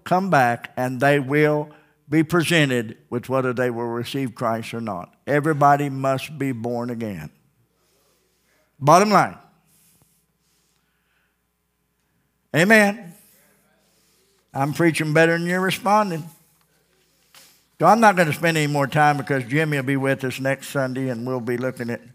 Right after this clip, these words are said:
some more of this stuff, and, and there's, there's so much good stuff in this, but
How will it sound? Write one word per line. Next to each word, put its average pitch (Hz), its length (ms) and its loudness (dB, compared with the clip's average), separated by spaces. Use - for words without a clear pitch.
some 131 160 -4
more 156 240 4
of 143 60 0
this 135 180 0
stuff, 139 480 0
and, 113 220 -10
and 123 300 -4
there's, 143 420 0
there's 151 180 2
so 156 160 -2
much 135 360 -4
good 147 220 2
stuff 139 360 0
in 131 120 -4
this, 123 240 -6
but 147 240 -6